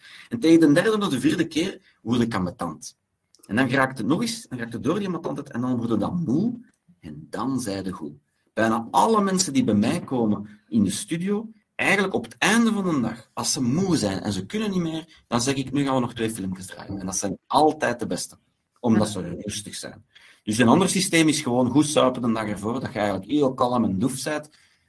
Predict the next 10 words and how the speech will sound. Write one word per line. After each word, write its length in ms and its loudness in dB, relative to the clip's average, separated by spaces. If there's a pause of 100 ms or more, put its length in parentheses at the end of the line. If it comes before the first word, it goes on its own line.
(320)
Dat 280 -2 (240)
werkt 360 -2
ook 200 -2
heel 200 -4
goed, 220 -4
want 160 -8
je 120 -10
bent 160 -6
rustig 380 -10
dan. 140 -20